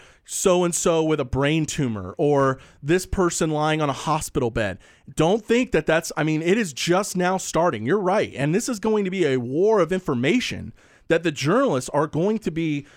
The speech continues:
putting out as fast as they can, because what sells? A story, right? "Oh, Martha, you know, worked on a farm with her husband for twenty years, and now has, the re-, evil Republicans are gonna take their health care away,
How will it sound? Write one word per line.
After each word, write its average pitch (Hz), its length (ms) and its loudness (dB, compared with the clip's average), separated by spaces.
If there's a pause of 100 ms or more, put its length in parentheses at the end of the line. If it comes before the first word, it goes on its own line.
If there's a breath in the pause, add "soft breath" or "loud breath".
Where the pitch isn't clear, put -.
(260 loud breath)
putting 214 280 0
out 180 140 2
as 120 140 -2
fast 233 540 0
as 220 140 0
they 220 140 2
can, 175 540 -2 (320 loud breath)
because 214 340 0
what 233 240 -2
sells? 247 540 -2
A 180 60 -2
story, 202 640 0
right? 185 360 -4
"Oh, 208 600 0
Martha, 175 640 0 (320 soft breath)
you 160 100 -4
know, 156 160 0
worked 185 320 -2
on 220 140 2
a 180 80 0
farm 208 380 0
with 175 120 0
her 151 100 0
husband 175 440 -2
for 139 240 -2
twenty 214 380 0
years, 185 500 0
and 131 160 -2
now 190 460 4 (300 soft breath)
has, 156 260 -6
the 165 340 -4
re-, 143 140 0 (120)
evil 262 360 2
Republicans 190 720 2
are 160 60 -2
gonna 160 180 0
take 240 380 -2
their 196 160 0
health 190 240 -2
care 156 180 2
away, 139 380 2